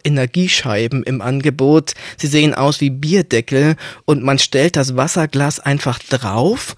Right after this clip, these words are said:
und dadurch wird das Wasser bioenergetisch aktiviert. „Der Deckel wirkt durch das Glas ins Wasser“, sagte der Verkäufer.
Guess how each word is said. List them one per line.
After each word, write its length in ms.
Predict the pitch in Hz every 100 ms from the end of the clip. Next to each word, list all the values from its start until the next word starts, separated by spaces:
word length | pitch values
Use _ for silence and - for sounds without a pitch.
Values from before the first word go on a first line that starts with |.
| - -
und 220 | - 143
dadurch 400 | 120 147 196 -
wird 180 | 143 147
das 240 | 139 - 123
Wasser 480 | 139 - 170 170 175 - _ 147
bioenergetisch 1400 | 139 - 165 208 208 190 139 147 147 135 147 156 147 - -
aktiviert. 960 | - - - 160 156 175 - - - _ _ _ _ _
„Der 80 | 151
Deckel 460 | 147 196 240 175 135
wirkt 300 | 196 202 -
durch 220 | 175 233
das 240 | - 202 -
Glas 340 | 147 156 180 -
ins 300 | 240 240 170
Wasser“, 340 | - 143 113 - _ _ _ _
sagte 300 | - 113 123
der 100 | 117
Verkäufer. 540 | 120 - 71 - 95